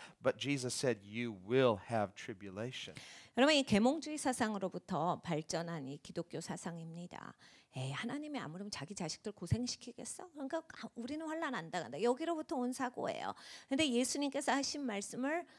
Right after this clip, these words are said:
Speaker 2: "너희가 이 땅에서는 환난이 있을 것이나"라고 말씀을 하셨어요.
Speaker 1: So it's not the rapture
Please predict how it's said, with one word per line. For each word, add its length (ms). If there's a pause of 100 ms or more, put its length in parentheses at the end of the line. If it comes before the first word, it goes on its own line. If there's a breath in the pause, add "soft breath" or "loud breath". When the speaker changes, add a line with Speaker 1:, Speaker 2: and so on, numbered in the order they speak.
(200 soft breath)
Speaker 2:
"너희가 400
이 240
땅에서는 580
환난이 580
있을 280
것이나"라고 880
말씀을 400
하셨어요. 420 (380)
Speaker 1:
So 80
it's 120
not 180
the 120
rapture 840